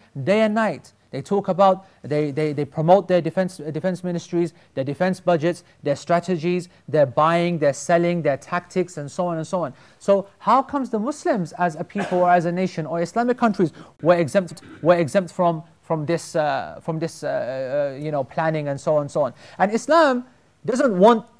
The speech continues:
any favors, or it shouldn't want any favors,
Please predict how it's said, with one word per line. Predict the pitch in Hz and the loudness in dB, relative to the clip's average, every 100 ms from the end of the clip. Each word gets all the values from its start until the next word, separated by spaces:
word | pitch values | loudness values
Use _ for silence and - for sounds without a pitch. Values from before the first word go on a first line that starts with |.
| _ - | _ 0
any | 214 208 185 | 2 2 -2
favors, | - 208 214 143 123 | 2 4 4 0 2
or | 214 220 | 6 6
it | 220 | 4
shouldn't | - 311 320 196 - | 0 0 2 -2 -4
want | 175 160 - | 0 0 0
any | 165 147 | -6 -4
favors, | 147 123 107 101 - | -4 -4 -6 -16 -20